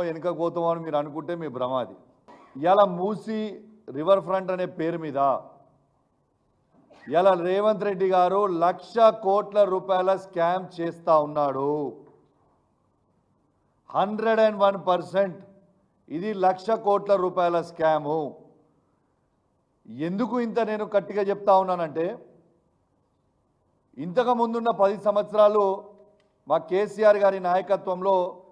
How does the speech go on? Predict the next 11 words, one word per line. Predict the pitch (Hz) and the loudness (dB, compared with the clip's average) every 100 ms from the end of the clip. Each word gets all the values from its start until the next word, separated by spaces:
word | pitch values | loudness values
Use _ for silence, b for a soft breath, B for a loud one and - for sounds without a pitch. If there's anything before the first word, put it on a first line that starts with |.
| _ _ - | _ _ -4
కేటీఆర్ | 175 190 202 190 190 | -2 0 2 2 2
గారు | 185 196 180 | 2 2 -2
మున్సిపల్ | 175 170 190 170 | -6 -8 -6 -2
శాఖ | 175 175 170 | -2 -2 -4
మంత్రివర్యులు | 160 160 175 170 170 156 | -4 -4 -2 -2 -2 -6
ఉండే, | 156 165 - _ _ _ _ _ _ _ | -6 -8 -10 _ _ _ _ _ _ _
ఇదే | - 160 233 220 | -8 0 2 2
మూసీ | 208 220 240 214 | -2 -4 -4 -2
రివర్ | 214 208 175 | 0 0 2
ఫ్రంట్ | 208 196 196 | 0 0 2
కూడా | 208 | 6